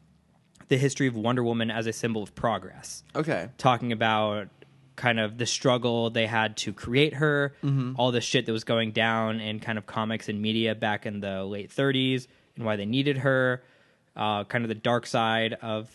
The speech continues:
Speaker 1: her origin where the, uh, so the,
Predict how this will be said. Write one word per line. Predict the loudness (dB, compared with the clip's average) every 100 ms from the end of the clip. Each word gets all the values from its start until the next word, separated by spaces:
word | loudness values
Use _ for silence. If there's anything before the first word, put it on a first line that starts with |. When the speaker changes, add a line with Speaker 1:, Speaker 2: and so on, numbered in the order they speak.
| -18
Speaker 1:
her | -8 -2 -2
origin | -2 0 0 0 0 0 -4 -6 -6
where | -4 -4 -4 -6 -10 _ -8
the, | -6 -6 -8 -12 -16 _ _ _ _ _ _ _ _ -4
uh, | -2
so | 0
the, | 0